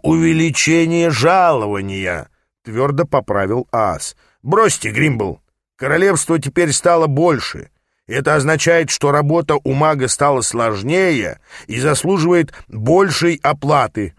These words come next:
"Не уверен, что могу это одобрить", осторожно ответил казначей.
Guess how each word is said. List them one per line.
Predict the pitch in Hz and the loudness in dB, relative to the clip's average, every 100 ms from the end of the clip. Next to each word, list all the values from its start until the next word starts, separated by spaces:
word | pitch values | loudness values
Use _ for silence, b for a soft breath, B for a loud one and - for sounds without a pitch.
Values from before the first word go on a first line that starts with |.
| _ _ _ _ _ _ _ _ _ | _ _ _ _ _ _ _ _ _
"Не | 123 143 160 180 | -8 -4 0 0
уверен, | 180 165 170 151 156 143 | 0 2 2 2 0 -2
что | - 147 | -2 0
могу | 143 143 135 | 0 0 2
это | 143 131 143 139 - B B | 2 2 0 0 -2 B B
одобрить", | 151 135 139 98 107 92 - - _ _ | -4 0 0 0 -6 -8 -8 -8 _ _
осторожно | 113 - 127 131 135 135 | -10 -4 0 0 0 -2
ответил | 117 117 110 113 | 0 -2 -2 -4
казначей. | 120 107 123 - 107 85 | -4 -2 -2 -2 -6 -6